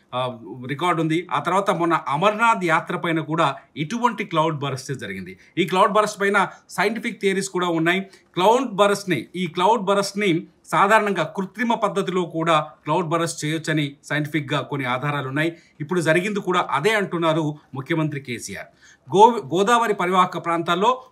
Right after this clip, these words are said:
కృత్రిమంగా ఈ క్లౌడ్ బరస్ట్ జరిగిందని అనుమానాలు ఉన్నాయని ఆయన చెప్పుకొచ్చారు. ఇంతకీ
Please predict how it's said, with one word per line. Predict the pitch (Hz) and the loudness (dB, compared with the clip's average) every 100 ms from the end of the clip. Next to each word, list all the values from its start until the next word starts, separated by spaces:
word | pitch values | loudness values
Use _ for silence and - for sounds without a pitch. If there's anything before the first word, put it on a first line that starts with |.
| _ 175 | _ -4
కృత్రిమంగా | 196 - 277 240 220 247 - | -4 -2 0 0 2 0 0
ఈ | 180 | -4
క్లౌడ్ | - - 175 214 | -6 -4 2 2
బరస్ట్ | 175 175 190 139 | 2 0 -2 -2
జరిగిందని | 151 175 202 202 175 190 180 - _ - | -2 0 0 0 0 0 -2 -8 _ -4
అనుమానాలు | 156 208 226 214 190 | 2 6 6 6 4
ఉన్నాయని | 175 151 147 | 2 2 0
ఆయన | 151 | -2
చెప్పుకొచ్చారు. | 143 - 110 101 90 - - | -6 -10 -12 -10 -12 -12 -6
ఇంతకీ | 185 254 240 | -4 -2 -2